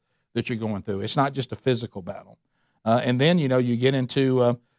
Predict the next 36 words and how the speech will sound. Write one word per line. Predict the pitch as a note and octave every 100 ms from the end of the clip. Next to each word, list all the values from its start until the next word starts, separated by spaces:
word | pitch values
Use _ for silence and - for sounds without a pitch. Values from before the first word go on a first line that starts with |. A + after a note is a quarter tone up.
| _
uh, | A2 A#2
the, | A#2+ A#2
the, | B2 B2+ A#2+ -
and, | B2 B2+
and | B2
this | E3+ F3
is | C#3
not | C#3+ C3+
even | A#2+
talking | D3 D#3
about | A#2+
anything | A#2 A#2+ G#2+
sexual | - C3+ C#3+ - A2 G#2
here, | G#2+ A2
because | A#2+ - A2+ A#2
in |
these | A#2+ D#3+
days, | C#3+ A2+ A2+
a | G#2+
lot | B2+
of | D#3
times | B2+ A2+ A2+ _ _ _
you | C3 D#3
get | C3
ready | B2+ A#2+
to |
lay | B2
down | A#2+ A#2
and |
go | A2+
to | G#2+
sleep. | - D3 D3 -
You | C#3
laying | B2 A#2+
out | A2+
there, | B2+ A#2+ A2+